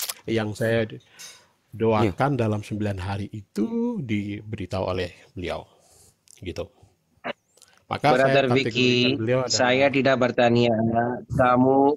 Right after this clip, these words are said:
Speaker 3: dua atau apa, atau apa. Saya bertanya, bagaimana kamu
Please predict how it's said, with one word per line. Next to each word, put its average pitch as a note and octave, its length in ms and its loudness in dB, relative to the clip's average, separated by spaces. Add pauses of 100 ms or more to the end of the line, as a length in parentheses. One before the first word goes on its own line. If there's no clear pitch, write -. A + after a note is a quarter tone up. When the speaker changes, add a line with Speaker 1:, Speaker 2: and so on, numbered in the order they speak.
(120)
Speaker 3:
dua B2+ 480 4
atau A#2+ 560 4
apa, A#2 360 2 (120)
atau A2 240 0
apa. G#2 480 0 (720)
Saya B2+ 400 4
bertanya, A2+ 560 4 (240)
bagaimana C3 560 4
kamu B2 320 2